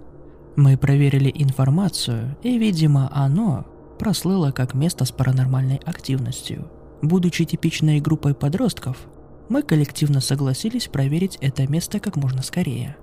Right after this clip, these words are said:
Даже я согласился, хоть я более или менее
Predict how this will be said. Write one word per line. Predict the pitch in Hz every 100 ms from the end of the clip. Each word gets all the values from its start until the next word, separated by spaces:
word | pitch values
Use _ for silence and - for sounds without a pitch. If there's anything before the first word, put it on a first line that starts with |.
| - - - - - -
Даже | 165 175 165
я | 208 208
согласился, | - 147 151 135 233 185 - 120 123 - - - -
хоть | 269 254
я | 180 151
более | 147 220 202 151
или | 139
менее | 135 165 180 143 120